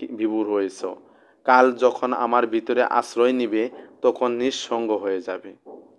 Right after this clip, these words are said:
আট, "আজ আমার উপর বসে হারাম খাবার খেয়ে দেহটাকে মোটা তাজা করছ, আমার ভিতরে এলে কাল তা পচে গলে একাকার হয়ে যাবে।" নয়,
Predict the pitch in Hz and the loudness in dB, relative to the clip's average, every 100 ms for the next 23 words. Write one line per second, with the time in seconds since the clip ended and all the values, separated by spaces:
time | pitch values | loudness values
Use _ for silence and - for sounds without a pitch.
0 | _ 117 107 - _ - - - - _ | _ 6 6 4 _ -20 -20 -20 -20 _
1 | _ - - 131 139 - - 123 120 123 | _ -12 2 6 6 2 -2 0 2 2
2 | 131 127 123 123 147 - - - _ 113 | 0 0 2 2 0 -6 -20 -20 _ -10
3 | 107 120 - 127 113 110 110 120 139 - | -2 0 2 0 0 2 4 2 0 -4
4 | 120 123 120 - 113 127 151 - _ 113 | 0 2 0 -2 0 0 -4 -14 _ -4
5 | 117 113 110 113 110 120 117 120 123 120 | -2 0 0 0 -2 -4 -4 -4 -4 -2
6 | 123 120 120 113 - 131 107 - - _ | -2 -2 -2 -4 0 0 0 -4 -20 _
7 | 113 113 113 107 110 117 113 110 107 113 | -4 0 0 0 -2 0 0 0 -2 -2
8 | 131 - 120 113 143 - - 110 104 - | -4 -2 0 0 -2 -8 -8 -4 -4 -4
9 | 127 - 123 123 113 120 127 117 117 117 | -8 -6 -4 -2 0 -2 -2 -4 -4 -4
10 | 110 98 98 90 90 - - _ _ _ | -4 -4 -8 -8 -10 -12 -20 _ _ _
11 | _ _ _ 113 120 107 | _ _ _ -2 2 2